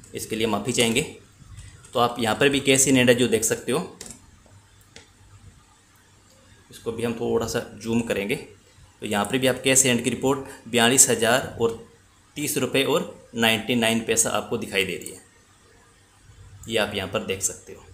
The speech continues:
अगर इसमें कुछ भी हम चेंजिंग करेंगे, मान लीजिए हम इसको open करते हैं, यहाँ पर enter press करेंगे और यहाँ पे दस की जगह अगर हम यहाँ से बीस रुपये इसको कर देते हैं,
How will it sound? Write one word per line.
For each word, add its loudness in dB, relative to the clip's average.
अगर 0
इसमें 2
कुछ 0
भी 2
हम 4
चेंजिंग 4
करेंगे, 6
मान 4
लीजिए 0
हम 4
इसको 0
open -2
करते 0
हैं, 0
यहाँ -2
पर -8
enter -4
press 2
करेंगे 0
और -2
यहाँ 0
पे 2
दस 2
की 0
जगह 2
अगर 2
हम 2
यहाँ 2
से 0
बीस 0
रुपये -2
इसको -2
कर 0
देते -2
हैं, -2